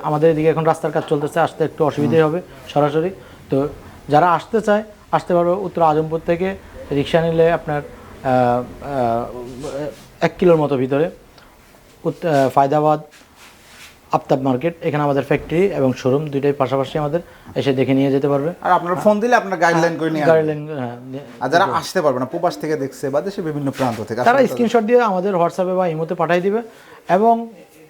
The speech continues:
Speaker 1: কাস্টমার সাথে কথা বলে যে ডেলিভারি চার্জ,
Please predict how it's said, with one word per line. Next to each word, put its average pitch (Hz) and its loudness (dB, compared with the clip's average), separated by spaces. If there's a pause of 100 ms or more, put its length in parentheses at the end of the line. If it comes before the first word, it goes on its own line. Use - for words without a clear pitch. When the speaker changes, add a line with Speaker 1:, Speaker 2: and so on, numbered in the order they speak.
(640)
Speaker 1:
কাস্টমার 185 2
সাথে 185 0
কথা 180 2
বলে 185 0
যে 170 2
ডেলিভারি 156 0
চার্জ, 165 0